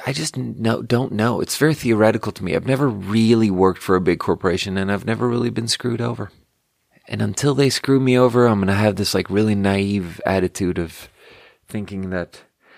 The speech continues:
Jeffrey Bezos, and Jeffrey Bezos, you did it! <laughs> Jeffrey, you did it! Congratulations! You did it!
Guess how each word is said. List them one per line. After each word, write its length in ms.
Jeffrey 420
Bezos, 1300
and 100
Jeffrey 400
Bezos, 1080
you 180
did 220
it! 840
<laughs> 800
Jeffrey, 380
you 180
did 400
it! 120
Congratulations! 1400
You 180
did 200
it! 260